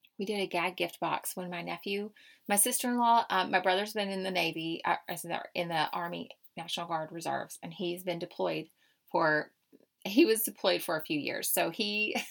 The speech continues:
<laughs> my sister-in-law raised their boys on her own pretty much because he was gone a lot.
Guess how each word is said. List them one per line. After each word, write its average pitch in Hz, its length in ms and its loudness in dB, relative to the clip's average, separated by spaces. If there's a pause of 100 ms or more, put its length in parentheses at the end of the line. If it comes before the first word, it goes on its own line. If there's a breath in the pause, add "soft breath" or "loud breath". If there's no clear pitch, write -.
<laughs> - 840 -2
my 220 120 -2
sister-in-law 214 540 4
raised 185 340 4
their 190 140 4
boys 175 760 4
on 165 300 6
her 190 260 0
own 226 220 2
pretty 180 200 2
much 165 280 0
because 185 200 -4
he 208 120 -6
was 202 100 -6
gone 214 220 2
a 160 40 2
lot. 143 220 4